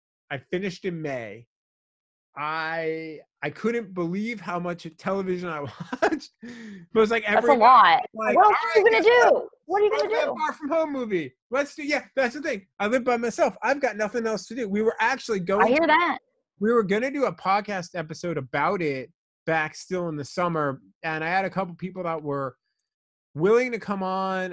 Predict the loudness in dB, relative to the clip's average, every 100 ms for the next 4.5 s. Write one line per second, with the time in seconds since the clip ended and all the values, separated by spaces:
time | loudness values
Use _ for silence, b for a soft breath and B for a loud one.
0 | -8 -8 -6 -4 -6 -8 -14 _ _ -10
1 | -4 -4 -4 -10 -6 -4 -4 -4 -6 -8
2 | -10 -16 _ _ -10 -8 -8 -6 -6 -6
3 | -6 -4 -6 -6 -6 -4 -4 -8 -12 -8
4 | -6 -8 -10 -12